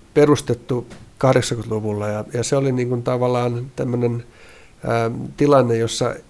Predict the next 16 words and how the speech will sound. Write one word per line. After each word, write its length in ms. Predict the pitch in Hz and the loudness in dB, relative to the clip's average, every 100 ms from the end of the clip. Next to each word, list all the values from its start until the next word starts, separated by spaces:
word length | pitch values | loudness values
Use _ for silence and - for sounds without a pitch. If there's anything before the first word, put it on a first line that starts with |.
| - | -6
Euroopan 560 | 139 147 135 135 123 113 - - - | 2 2 2 0 -2 -4 -14 -18 -2
avaruusjärjestön 920 | 147 151 123 120 117 107 - 117 113 - - - - | 2 4 2 0 -2 -4 -6 -6 -8 -12 -20 -20 -12
sisällä 520 | - 139 - 120 113 | -2 0 2 0 0
jaettiin 840 | 117 120 117 - 123 113 110 - - - - | 0 0 -2 -4 -6 -6 -6 -10 -18 -20 -4
pois, 340 | 139 139 131 | 0 2 2
tai 260 | - 120 117 131 104 | -2 -4 -4 -8 -2
sieltä 240 | 143 135 | 0 0
erotettiin 640 | 127 147 151 123 - - 123 | 4 6 6 4 -4 -6 -4
erilleen 680 | - 131 131 117 113 123 - - - - - | 0 2 2 0 -4 -6 -10 -16 -20 -20 -10
se 240 | - 139 | 0 2
osa, 260 | 135 131 120 | 2 2 -2
mikä 320 | 113 117 117 | -4 -4 -4
oli 140 | 113 | -4
sääsatelliittien 720 | 110 135 127 120 110 104 90 - | -4 -4 -2 -4 -6 -8 -10 -10
kanssa 240 | 98 - | -10 -12
tekemisissä, 720 | - 90 87 117 - - - | -12 -10 -10 -14 -14 -14 -16